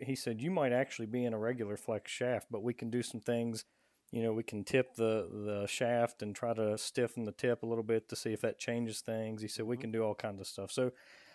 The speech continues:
Speaker 1: uh, I'm really excited for it. Uh, as much as I hate technology, I'm,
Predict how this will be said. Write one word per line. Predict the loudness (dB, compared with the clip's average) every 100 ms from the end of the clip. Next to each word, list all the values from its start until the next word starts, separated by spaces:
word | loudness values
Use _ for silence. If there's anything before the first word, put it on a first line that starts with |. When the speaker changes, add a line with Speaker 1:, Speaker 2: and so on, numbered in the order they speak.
| -4
Speaker 1:
uh, | 4 4 6
I'm | 6 8
really | 6 6
excited | 4 4 6 6 4
for | 0 2 4 4
it. | 4
Uh, | 2
as | 4 4 2
much | 4 2 2
as | 2
I | 2
hate | 2 0
technology, | -2 0 2 4 4 2 0
I'm, | 0 -2